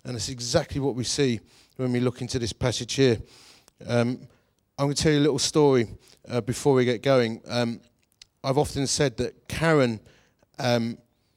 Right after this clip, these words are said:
Karen lives it and I talk about it. That has happened all the way through my, my married life.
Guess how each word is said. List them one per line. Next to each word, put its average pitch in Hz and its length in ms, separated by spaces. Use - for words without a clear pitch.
Karen 156 640
lives 139 540
it 110 200
and 131 240
I 135 240
talk 131 320
about 101 400
it. 95 160
That 143 140
has 131 140
happened 139 360
all 156 220
the 139 80
way 131 180
through 123 460
my, 117 420
my 117 360
married 110 460
life. 104 400